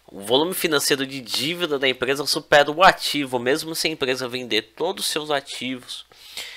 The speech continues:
ir lá, pegar sua conta bancária, vender todos os seus imóveis, todos os seus móveis, todos os seus equipamentos, a empresa não tem capital suficiente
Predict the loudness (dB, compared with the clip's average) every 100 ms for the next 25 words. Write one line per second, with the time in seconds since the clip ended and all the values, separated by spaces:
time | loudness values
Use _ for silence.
0 | -12 2 8 12 10 10 4 4 2 0
1 | 0 0 0 0 -4 -4 -4 -2 -2 -6
2 | -10 -14 -20 -20 -18 -4 -2 0 0 0
3 | 0 -2 0 0 0 -2 -4 0 4 6
4 | 4 0 -6 -2 -2 -2 -2 0 0 -4
5 | 0 6 6 6 2 -4 -2 -4 -2 -2
6 | -2 -2 -6 0 2 2 -2 -4 -4 -2
7 | -2 -2 0 -2 2 2 2 2 0 0
8 | -4 -8 -6 -4 -6 -8